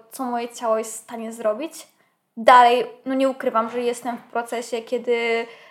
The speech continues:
em, próbuję, em, doprowadzić moją gospodarkę hormonalną do takiego właściwego, powiedzmy, stanu.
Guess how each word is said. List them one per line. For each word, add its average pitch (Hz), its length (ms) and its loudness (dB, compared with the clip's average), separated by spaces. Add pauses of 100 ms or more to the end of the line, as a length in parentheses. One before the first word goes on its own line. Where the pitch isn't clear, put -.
(180)
em, 226 500 0
próbuję, 226 480 2
em, 214 500 2
doprowadzić 220 640 -2
moją 214 220 -4
gospodarkę 277 500 2
hormonalną 220 760 -2
do 208 520 6
takiego 220 340 -8
właściwego, 220 640 -4
powiedzmy, 214 480 -6
stanu. 226 460 0